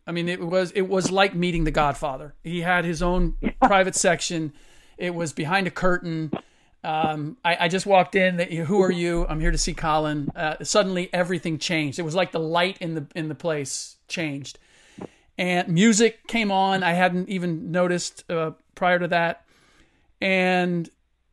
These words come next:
Speaker 1: so I say all that because we had for dessert that night and met, uh, Colin's lovely wife as well. Uh, we had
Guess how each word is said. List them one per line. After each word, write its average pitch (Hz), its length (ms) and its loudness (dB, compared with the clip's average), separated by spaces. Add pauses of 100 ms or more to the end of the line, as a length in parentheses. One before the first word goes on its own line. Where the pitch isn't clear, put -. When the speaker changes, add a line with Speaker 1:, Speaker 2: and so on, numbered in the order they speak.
(180)
Speaker 1:
so 220 220 6
I 214 40 6
say 262 200 8
all 220 140 8
that 190 300 8
because 185 440 2
we 196 280 -2
had 190 300 4
for - 120 -8
dessert 208 640 6
that 165 280 0
night 160 340 2
and 190 200 2
met, 202 280 4 (300)
uh, 170 320 2
Colin's 175 560 0 (220)
lovely 180 280 2
wife 170 360 2
as 147 100 -8
well. 165 380 4 (1040)
Uh, 143 420 -4 (840)
we 185 200 0
had 180 480 6